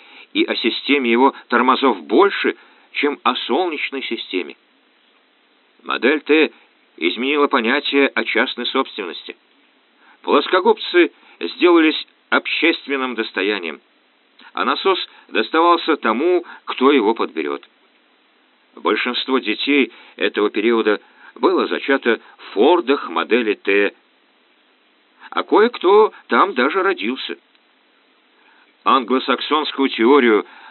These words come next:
о доме-крепости так исказили, что её уже не удалось восстановить.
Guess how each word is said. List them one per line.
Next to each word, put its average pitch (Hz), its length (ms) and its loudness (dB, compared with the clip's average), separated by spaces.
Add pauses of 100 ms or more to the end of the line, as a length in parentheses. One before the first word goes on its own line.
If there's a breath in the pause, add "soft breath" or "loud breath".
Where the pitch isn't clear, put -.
(120)
о 107 160 0
доме-крепости 123 960 -2 (260 loud breath)
так 139 280 0
исказили, 120 640 -2 (1040 loud breath)
что 104 240 -2
её 143 220 4
уже 143 400 2 (720 loud breath)
не 127 100 -2
удалось 120 460 2
восстановить. 87 640 -8